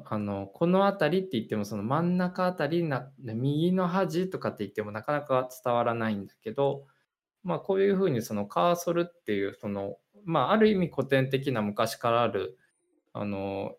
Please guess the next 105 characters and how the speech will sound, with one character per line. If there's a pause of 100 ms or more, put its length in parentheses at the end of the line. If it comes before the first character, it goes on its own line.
(140)
イ
ン
タ
ー
フ
ェ
ー
ス
の、
グ
ラ
フ
ィ
カ
ル
ユ
ー
ザ
ー
イ
ン
タ
ー
フ
ェ
ー
ス
の
一
つ
が、 (480)
え
ー、
カ
ー
ソ
ル
が
こ
う、
そ
の、 (160)
え
ー、 (300)
フ
ァ
ン
ク
シ
ョ
ン
に
応
じ
て
可
変
す
る
っ
て
い
う
イ
ン
タ
ラ
ク
シ
ョ
ン
は、 (720)
僕
は
正
直
こ
こ
ま
で、 (460)
あ
の、
し
っ
か
り
と
可
変
し
て
く
れ
る
の
は
初
め
て
見
た
レ
ベ
ル
で。